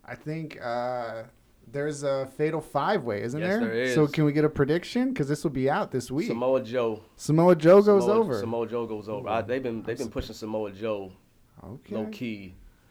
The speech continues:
Speaker 1: Really? You
Speaker 2: Yeah,
Speaker 1: think?
Speaker 2: and, and him versus Brock will be an amazing match.
Speaker 1: I think that's what everybody wants to see.
Speaker 2: I,
Speaker 1: I,
Speaker 2: I,
Speaker 1: but they were giving Finn Balor
Speaker 2: I,
Speaker 1: the
Speaker 2: and I love Finn. Finn is the first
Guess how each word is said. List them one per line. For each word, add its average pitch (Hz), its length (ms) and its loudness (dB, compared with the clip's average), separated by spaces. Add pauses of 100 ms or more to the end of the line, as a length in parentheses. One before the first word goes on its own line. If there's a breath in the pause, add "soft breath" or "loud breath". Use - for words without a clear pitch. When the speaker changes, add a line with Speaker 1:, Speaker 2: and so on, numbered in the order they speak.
Speaker 1:
Really? 208 420 0
You 190 100 2
Speaker 2:
Yeah, 110 60 -2
Speaker 1:
think? 202 140 4 (160)
Speaker 2:
and, 135 140 -4 (140)
and 131 100 -6
him 196 100 -2
versus 165 300 2
Brock 139 300 0
will 113 60 -10
be 113 160 -6
an 107 60 -6
amazing 113 680 -2
match. 110 280 -6 (180)
Speaker 1:
I 113 100 -10
think 120 160 -10
that's 101 220 -8
what 101 80 -8
everybody 98 300 -8
wants 92 240 -14
to - 60 -20
see. - 180 -8
Speaker 2:
I, 110 80 -6
Speaker 1:
I, 113 60 -6
Speaker 2:
I, - 100 -8 (280)
Speaker 1:
but 165 160 -2
they 214 120 2
were 220 120 0
giving 208 300 -2
Finn 220 340 -4
Balor 233 380 -2
Speaker 2:
I, 156 100 6
Speaker 1:
the 123 60 2
Speaker 2:
and 156 140 4
I 156 60 2
love 185 300 4
Finn. 107 340 -4
Finn 165 200 2
is 151 100 -4
the 139 80 -12
first 151 380 -2